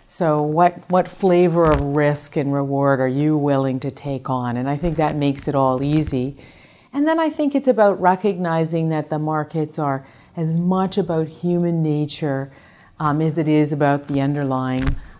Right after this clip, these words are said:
uh, fundamentals. And that, and that really will capture,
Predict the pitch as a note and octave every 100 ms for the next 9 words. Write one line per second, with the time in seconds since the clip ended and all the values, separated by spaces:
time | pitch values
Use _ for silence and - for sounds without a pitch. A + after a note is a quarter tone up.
0 | D3+ C3 B2+ - C#3 C3+ B2+ B2 B2 C3
1 | A#2+ C#3 E3 F3+ F3 - - - F#3 G3+
2 | F#3+ G3+ G#3+ G3+ F3+ F3+ F3 - E3+ D#3+
3 | E3 - D#3 C#3+